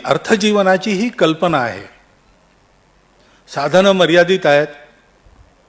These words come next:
आणि माणसाची तृष्णा अमर्याद आहे, हे पाश्चात्य अर्थशास्त्र सांगतं. आणि त्याच्यामुळे स्पर्धा आहे. स्पर्धा आहे म्हणजे जो बलशाली असेल तो पुढे जाईल,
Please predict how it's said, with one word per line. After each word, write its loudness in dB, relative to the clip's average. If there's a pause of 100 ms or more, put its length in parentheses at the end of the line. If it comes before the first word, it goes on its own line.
(800)
आणि -6
माणसाची -4
तृष्णा -2
अमर्याद 6
आहे, 0 (3250)
हे 4
पाश्चात्य 0
अर्थशास्त्र -2
सांगतं. -4 (720)
आणि -6
त्याच्यामुळे 0
स्पर्धा 4
आहे. -4
स्पर्धा 2
आहे 6
म्हणजे -2 (400)
जो 0
बलशाली 4
असेल -4
तो 0
पुढे -2
जाईल, 2